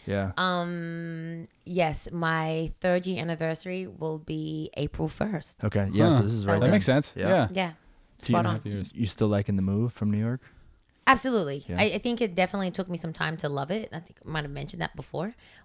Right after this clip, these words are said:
Speaker 2: But now, especially having had planned a trip to D C, I was kinda dreading that
Speaker 3: <laughs>
Speaker 2: East, you know, this time of the year, who wants to be in
Speaker 3: Mm-hmm.
Speaker 2: that? I'm,
Speaker 3: Yeah.
Speaker 2: I'm just not a winter person. So
Speaker 1: Yep.
Speaker 2: California, definitely the quality of my life has increased.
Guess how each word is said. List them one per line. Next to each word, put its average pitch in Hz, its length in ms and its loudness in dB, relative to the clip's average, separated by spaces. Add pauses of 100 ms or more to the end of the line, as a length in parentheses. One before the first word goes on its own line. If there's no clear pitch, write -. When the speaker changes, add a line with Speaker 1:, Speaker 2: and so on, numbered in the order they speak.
Speaker 2:
But 165 300 2
now, 165 1040 0
especially 175 640 -4 (420)
having 160 300 -6
had 151 260 -6
planned 147 400 -8
a 139 340 -6
trip - 160 -12
to 156 80 -10
D 147 180 -8
C, 147 420 -8 (460)
I - 80 -4
was 156 140 -2
kinda 151 220 -6
dreading 151 500 -2
that 147 260 -6 (260)
Speaker 3:
<laughs> - 240 -10
Speaker 2:
East, 240 280 -4 (220)
you 381 120 -6
know, 320 80 0
this 320 140 -4
time 359 160 -2
of 320 80 -2
the - 60 0
year, 339 220 0
who 254 120 0
wants 214 220 2
to - 60 0
be - 100 2
in 226 80 2
Speaker 3:
Mm-hmm. - 80 2
Speaker 2:
that? 156 200 0
I'm, 202 200 0
Speaker 3:
Yeah. 185 240 0
Speaker 2:
I'm 240 120 0
just 240 160 -2
not 208 120 2
a - 20 4
winter 180 260 -2
person. 175 420 -4
So 160 120 -4 (100)
Speaker 1:
Yep. 190 80 -6 (420)
Speaker 2:
California, 196 760 -2 (580)
definitely 254 360 6
the 214 100 0
quality 214 360 4
of 220 60 2
my 202 160 2
life 165 240 6
has 160 140 -6
increased. 151 540 -8